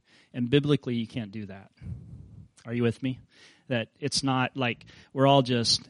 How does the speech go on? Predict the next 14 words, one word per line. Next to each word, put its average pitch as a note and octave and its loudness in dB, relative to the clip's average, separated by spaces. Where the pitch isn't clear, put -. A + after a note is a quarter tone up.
animals. B2 -4
Yes, D3 2
there's D3 0
a C#3 -2
sense F3+ 0
in C3+ 0
which C3 -2
we're A#2+ -2
animals A#2+ -2
or B2 -8
creatures A#2+ -4
of A2+ -12
God's A2+ -8
creation, B2 -2